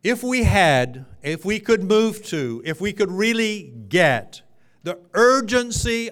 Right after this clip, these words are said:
of this project, the need for the transformation of relationships at their core, and the most core relationships, the intimate ones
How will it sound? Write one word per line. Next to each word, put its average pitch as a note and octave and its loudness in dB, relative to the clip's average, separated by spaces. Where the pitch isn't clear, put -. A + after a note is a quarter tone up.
of F#3+ -2
this G3+ -2
project, E3+ -4
the C#3+ -10
need G#3+ -2
for G3 -4
the F#3+ -4
transformation F#3 0
of D#3+ 0
relationships F#3 -2
at F#3 0
their E3+ 0
core, D#3+ 0
and D#3+ -2
the D#3+ -2
most E3 2
core G3+ 4
relationships, D#3+ -2
the D#3+ -8
intimate D#3 -10
ones G2 -14